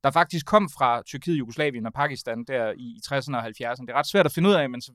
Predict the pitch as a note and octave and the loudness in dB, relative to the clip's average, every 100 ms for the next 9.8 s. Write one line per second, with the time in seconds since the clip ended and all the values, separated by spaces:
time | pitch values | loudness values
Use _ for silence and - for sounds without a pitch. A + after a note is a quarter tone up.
0 | _ D3 C#3 B2 C3+ C3+ C#3+ C3+ A#2+ A2+ | _ -12 -12 -2 0 2 0 2 0 -2
1 | A#2+ A2+ C3+ C3+ C#3+ B2 A#2+ B2+ - _ | -12 -2 0 2 2 0 -2 -4 -6 _
2 | - _ C#3+ D#3 D3 D3+ C#3+ C#3+ F3+ F#3 | -20 _ 2 4 4 2 -2 0 0 2
3 | D3 - C3+ C#3 C3 A#2+ A2+ _ A#2+ A#2 | -2 -2 -4 -4 -6 -10 -14 _ -14 -10
4 | C3+ A#2+ C3 B2+ B2+ A#2+ A#2+ - D3 C#3+ | -8 -8 -8 -10 -8 -6 -6 -4 -4 -4
5 | C3 C3 C3+ D3 G3+ F3+ - A3 C#3 C#3 | -8 -10 -8 2 4 4 0 2 2 0
6 | D3 D3 D3 E3+ C#3+ C3+ D#3+ D#3+ D#3+ B2+ | -4 2 4 4 0 -2 -4 -4 -6 -14
7 | B2 C3 C#3 C#3+ D#3 C3+ C3+ D#3 - B2 | -2 0 0 -4 -6 -2 0 0 0 0
8 | A#2+ - C3+ A2+ C3 C#3 D3 A2+ C3 D#3 | 0 0 -4 0 0 0 -2 -4 -4 -4
9 | E3+ - - - C#3 D3 D#3 C#3+ | -4 -6 -20 -4 2 4 4 2